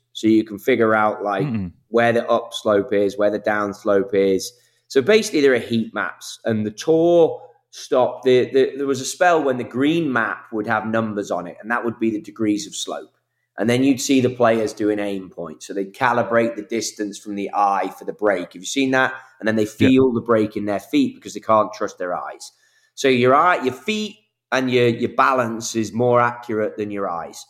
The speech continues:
Speaker 1: So then you'd figure out their break points and the aim points. And there became a point where, there is a point, it exists. You get these tour pros, they'll know where the flags are.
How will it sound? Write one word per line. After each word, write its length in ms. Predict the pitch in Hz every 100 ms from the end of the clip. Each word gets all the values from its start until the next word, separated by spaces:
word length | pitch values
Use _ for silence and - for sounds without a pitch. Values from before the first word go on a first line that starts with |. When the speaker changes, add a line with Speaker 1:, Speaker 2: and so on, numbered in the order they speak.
| _ _ _
Speaker 1:
So 200 | 127 120
then 280 | 135 160
you'd 180 | 180 160
figure 320 | - 135 127
out 240 | 120 113 -
their 180 | 104 104
break 440 | - 117 113 113
points 340 | 107 104 -
and 100 | 101
the 120 | 98 101
aim 260 | 104 104
points. 460 | 104 92 90 - - _ _ _
And 160 | - 127
there 140 | 143
became 460 | 147 143 156 190 175
a 60 | 113
point 460 | - 170 151 -
where, 320 | 113 107 107
there 140 | 101 104
is 180 | 151 113
a 40 |
point, 360 | - 87 92 85
it 200 | 92 82
exists. 560 | 87 110 92 - - - _ _ _
You 100 | 143
get 180 | 165 208
these 140 | 156 120
tour 360 | - 135 160
pros, 640 | 156 107 90 87 98 - - _ _ _
they'll 160 | 139 160
know 160 | 165
where 140 | 151 135
the 80 |
flags 520 | 117 127 117 117 113 104
are. 380 | 90 80 85